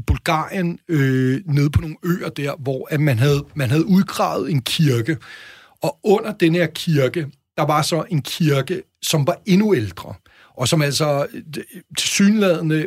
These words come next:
var en af de aller, aller tidligste kirker i Europa. Og der, der, øh, der hvor alteret så var,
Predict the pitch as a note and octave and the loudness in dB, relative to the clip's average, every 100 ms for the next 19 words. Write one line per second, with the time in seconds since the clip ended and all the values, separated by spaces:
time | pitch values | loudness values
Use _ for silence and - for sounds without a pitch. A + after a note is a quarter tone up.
0 | - C#3+ D3+ E3 F3 - C#3 - - - | -2 -2 -2 -2 -4 -2 -4 -6 -18 -2
1 | F#3 F#3 F3+ D3 E3 - - F3 E3+ F3 | 0 0 0 -2 -2 -2 0 2 2 0
2 | - - - D#3+ C#3 E3 - - F#3+ C#3 | -4 -8 0 0 0 -4 -6 -8 -6 -4
3 | A#2 G2+ - C#3 - - - - - G3 | -2 -4 -4 -6 -8 -20 -16 -10 0 0
4 | F#3+ G3 F#3 - - F3+ D3+ - F#3 E3 | 0 -2 -2 -4 -4 -2 -2 -2 0 0
5 | F#3+ E3+ E3 F3 G3 D#3+ E3 A#2+ C#3+ | -2 2 2 2 0 0 0 -2 -2